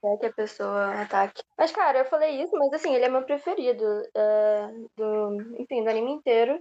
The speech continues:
Eu gosto bastante desse embate que ele tem. E eu acho que,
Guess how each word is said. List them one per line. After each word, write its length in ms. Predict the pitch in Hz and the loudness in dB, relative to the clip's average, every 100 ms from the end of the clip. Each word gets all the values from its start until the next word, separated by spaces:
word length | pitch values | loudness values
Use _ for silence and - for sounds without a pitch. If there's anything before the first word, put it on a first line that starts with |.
| - | 0
Eu 140 | 233 | 2
gosto 260 | 233 240 247 | 4 2 2
bastante 420 | 262 269 233 254 | 2 2 -2 -2
desse 240 | - 240 226 | 0 0 -2
embate 380 | 214 190 262 - | 0 -2 -2 -4
que 80 | |
ele 140 | 220 214 | -4 -2
tem. 340 | 214 202 247 - _ | -4 -4 -4 -10 _
E 180 | 269 285 | -2 2
eu 120 | 302 | 4
acho 400 | 302 294 320 370 | 6 4 2 -2
que, 420 | 349 349 330 320 | 0 2 2 0